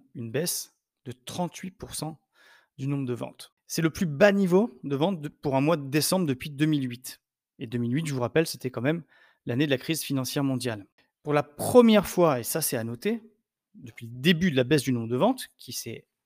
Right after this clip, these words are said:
qui est autre fait intéressant, pour la première fois depuis le début de la baisse du nombre de ventes,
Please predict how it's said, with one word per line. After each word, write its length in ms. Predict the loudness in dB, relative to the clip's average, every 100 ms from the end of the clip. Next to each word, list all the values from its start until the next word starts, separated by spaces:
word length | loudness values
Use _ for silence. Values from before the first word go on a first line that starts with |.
| _
qui 160 | -8 -8
est 100 | -2 6
autre 280 | 6 6
fait 140 | 4 4
intéressant, 680 | 2 2 2 2 0 0 -8 _
pour 100 | 4
la 80 | 6
première 320 | 6 4 4
fois 160 | 4 4
depuis 280 | 2 0 -8
le 60 |
début 260 | -6 -4 -2
de 40 |
la 80 | -2
baisse 220 | 0 -2
du 100 | -2
nombre 160 | -4 -4
de 80 | -4
ventes, 420 | -4 -6 -10